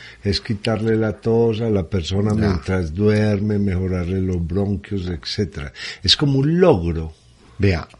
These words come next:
Speaker 2: la palabra griega arete tiene muchos significados. Uno de ellos es ese.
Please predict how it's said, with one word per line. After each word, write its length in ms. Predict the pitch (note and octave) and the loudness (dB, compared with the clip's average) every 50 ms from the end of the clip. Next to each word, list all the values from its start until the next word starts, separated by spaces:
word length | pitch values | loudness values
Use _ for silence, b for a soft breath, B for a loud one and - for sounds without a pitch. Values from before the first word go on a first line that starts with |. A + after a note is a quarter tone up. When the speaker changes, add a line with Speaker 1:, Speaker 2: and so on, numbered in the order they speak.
| - - - - | -20 -14 -6 -4
Speaker 2:
la 140 | G#2 G#2 G2 - | -2 -2 0 2
palabra 480 | A2+ A2+ A2+ A2 A#2 A#2+ C3+ C#3+ C#3+ | 2 4 6 6 4 4 4 2 2
griega 440 | C3+ C3 C3 C#3 C#3 C#3 C#3 C#3 - | 0 0 0 0 0 0 0 0 0
arete 480 | B2+ B2 G#2+ G2+ - - A#2+ C3 C3+ C3 | 2 2 0 0 -2 0 0 0 0 0
tiene 360 | - - A#2+ A#2+ A#2 B2 B2 | -2 -4 -2 0 0 2 2
muchos 420 | B2 B2 A#2+ A#2+ - B2 A#2 - | 0 0 -2 -2 -4 -6 -8 -6
significados. 1160 | - G#2+ G2 G2 F#2+ F2+ - - F#2 - - - A2+ A2+ F2+ D#2+ D#2 - - - - - - - _ b b b b b b b - | -4 -2 -2 -2 -2 -2 -4 -8 -10 -8 -4 0 2 2 2 0 -2 -8 -12 -14 -14 -14 -14 -16 _ b b b b b b b 0
Uno 340 | G#2 A2 A#2 B2+ B2+ B2 | 2 2 4 4 2 4
de 200 | A#2 A2+ G#2+ G#2+ | 4 4 4 4
ellos 300 | A2+ B2 B2+ C3 A2+ A2 A2+ | 4 4 2 2 2 0 0
es 160 | G#2+ G2 A#2 | -2 -2 0
ese. 380 | B2 A2+ F#2 - - - - | 0 0 0 -2 -4 -8 -12